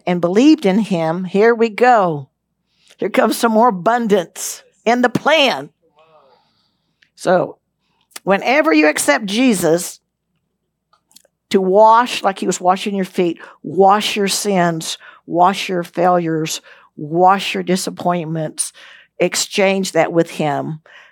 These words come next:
Then he cleanses you off and you are compatible, perfectly compatible relationally with him. And so then from that place, then he says, "You are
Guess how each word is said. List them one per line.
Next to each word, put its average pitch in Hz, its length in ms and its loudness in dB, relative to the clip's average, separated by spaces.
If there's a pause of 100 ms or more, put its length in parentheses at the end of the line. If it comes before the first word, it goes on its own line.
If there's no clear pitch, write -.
Then 214 500 2
he 202 160 2
cleanses 196 600 -2
you 185 220 -2
off 185 540 4
and 170 180 -2
you 185 440 2
are 151 500 0
compatible, 165 1080 -2
perfectly 214 520 -4
compatible 170 840 -6
relationally 156 720 -6
with 135 180 -14
him. - 240 -16 (1600)
And 180 120 -2
so 190 140 2
then 240 260 2
from 226 160 0
that 180 160 0
place, 185 800 -2 (840)
then 196 800 2
he 196 160 2
says, 185 460 2 (200)
"You 233 300 2
are 202 160 2